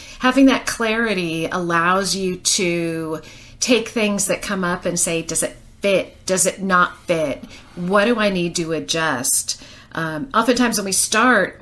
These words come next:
we've got this perfect vision of where we want it to be and what we want it to look like.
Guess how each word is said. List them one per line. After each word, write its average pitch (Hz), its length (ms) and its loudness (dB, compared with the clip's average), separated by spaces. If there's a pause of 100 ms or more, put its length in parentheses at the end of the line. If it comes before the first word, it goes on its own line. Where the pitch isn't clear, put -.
we've 220 240 -4
got - 320 -2
this - 400 0 (560)
perfect 254 460 2
vision 180 600 0
of 160 340 -8
where 180 240 0
we 190 160 -6
want 160 240 -4
it - 120 -6
to 185 100 -4
be 170 340 -2
and 151 100 -2
what 170 120 -4
we 175 80 -4
want 196 160 0
it 190 60 -10
to 170 120 -4
look 247 260 -2
like. 143 400 -2